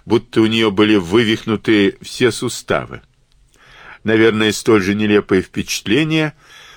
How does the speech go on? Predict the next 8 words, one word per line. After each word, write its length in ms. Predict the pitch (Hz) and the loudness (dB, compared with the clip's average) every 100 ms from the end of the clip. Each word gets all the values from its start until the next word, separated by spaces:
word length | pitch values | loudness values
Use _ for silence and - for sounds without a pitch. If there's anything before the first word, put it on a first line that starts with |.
| - - | -20 -4
произвела 560 | 98 98 92 107 107 98 | 0 0 2 2 2 2
бы 120 | 107 | 0
собака, 640 | - 101 87 147 160 95 | 0 -2 0 -2 -2 -4
бегущая 580 | 85 92 120 131 - 113 | -4 -2 -2 -2 -2 -4
по 140 | - | -4
земле 380 | 90 95 104 117 | -4 -2 -2 -2
хвостом 580 | - 104 101 - 110 101 | -2 -4 -4 -2 -2 -2
вперёд. 600 | - 127 110 71 - - | -6 -4 0 -2 -4 -20